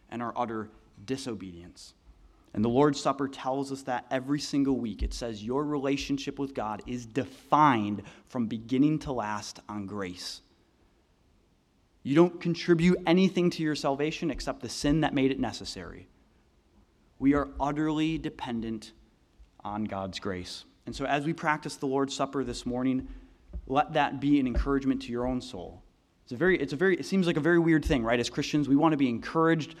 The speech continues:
by reminded how desperate we are. But Christians are a weird people, and the gospel is a counterintuitive reality in that way.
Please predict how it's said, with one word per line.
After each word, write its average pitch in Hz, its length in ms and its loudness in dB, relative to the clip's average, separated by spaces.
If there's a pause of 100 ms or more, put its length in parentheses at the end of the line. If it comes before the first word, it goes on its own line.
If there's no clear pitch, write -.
(100)
by 127 100 0
reminded 127 500 4
how 139 140 2
desperate 127 520 -4
we 104 120 -12
are. 87 220 -12 (580)
But - 120 -12
Christians 165 360 2
are 160 120 6
a 135 80 6
weird 139 320 4
people, 170 440 -4 (520)
and 110 100 -4
the 120 60 -2
gospel 135 400 2
is 123 80 -4
a 117 60 -6
counterintuitive 135 840 2
reality 123 380 2
in 95 80 -6
that 87 160 -8
way. 90 240 -10